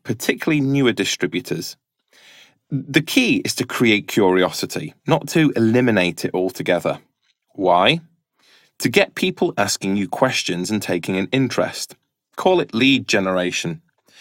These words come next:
People are obsessed with other people's lives on social media. One of the first things they do when they wake up in the morning is log on to see what you are up to. The first thing they do when the plane lands is log in to see what you are up to.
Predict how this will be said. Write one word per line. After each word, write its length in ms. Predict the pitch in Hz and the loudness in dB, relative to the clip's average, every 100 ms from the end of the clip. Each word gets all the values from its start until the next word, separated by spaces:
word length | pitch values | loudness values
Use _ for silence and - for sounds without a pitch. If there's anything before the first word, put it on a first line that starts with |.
| - _ | -20 _
People 280 | - 208 214 | -6 -4 0
are 80 | 175 | 2
obsessed 600 | 143 - - 123 - - | 2 0 2 0 0 -2
with 100 | 95 | -2
other 160 | 92 | -2
people's 420 | 92 101 87 90 87 | -2 -4 -2 -2 0
lives 380 | 87 87 87 | 0 0 -2
on 100 | 92 | -4
social 380 | 82 85 87 - | -2 -4 -4 -4
media. 400 | 85 82 87 85 _ _ - - - | -4 -4 -4 -6 _ _ -20 -18 -8
One 120 | - 101 | 0 2
of 80 | |
the 80 | 95 | 2
first 380 | 87 113 143 - | 0 2 2 2
things 240 | 123 117 | 0 0
they 160 | 113 95 | 0 2
do 160 | 123 107 | 2 0
when 100 | 95 | 0
they 140 | 95 | 0
wake 280 | 98 101 - | 2 0 -2
up 120 | - | -6
in 80 | 92 | -4
the 80 | 92 | -2
morning 460 | 98 98 90 95 - | -2 -2 -6 -10 -8
is 160 | 120 | -4
log 220 | 127 151 147 | 0 0 2
on 220 | 165 120 | 0 -2
to 120 | 117 | -4
see 220 | - 95 | -6 -2
what 180 | 87 - | -2 0
you 140 | 98 | 0
are 140 | 101 131 | 2 2
up 100 | - | 0
to. 200 | - 82 - _ _ _ _ _ _ - | -4 -4 -6 _ _ _ _ _ _ -8
The 100 | 92 | -6
first 320 | - 92 95 | 0 0 0
thing 160 | 113 113 | 0 2
they 160 | 123 | 2
do 340 | 120 98 117 131 _ | 2 0 -2 -6 _
when 160 | - 101 | -4 -2
the 60 | 101 | 0
plane 320 | 113 107 107 | 0 0 2
lands 440 | 135 147 95 92 - | 2 0 -2 -6 -4
is 220 | 101 95 _ - | -4 -4 _ 0
log 240 | 92 90 | 2 2
in 240 | 87 113 | 0 -2
to 160 | 117 135 | -4 -6
see 200 | - 87 | -4 -2
what 200 | 90 - | -2 0
you 100 | 98 | 2
are 160 | 107 139 | 2 2
up 140 | 160 | 0
to. 240 | - 85 | -6 -6